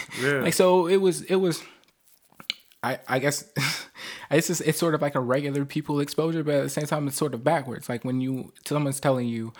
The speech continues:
Speaker 2: "Hey, you know, you gotta follow these rules and this, this, and this."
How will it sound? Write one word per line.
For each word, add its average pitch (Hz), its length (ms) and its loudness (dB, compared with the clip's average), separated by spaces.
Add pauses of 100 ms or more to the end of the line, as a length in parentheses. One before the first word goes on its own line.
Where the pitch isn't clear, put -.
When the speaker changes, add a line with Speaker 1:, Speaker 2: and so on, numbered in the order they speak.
(320)
Speaker 2:
"Hey, 175 160 -6
you 135 180 -4
know, 131 120 -2
you 143 120 -6
gotta 117 160 -6
follow 123 320 -6
these 135 300 -4
rules 107 340 -8 (320)
and 113 480 -6
this, 139 160 -6
this, 131 220 -10
and 117 120 -6
this." 143 260 -6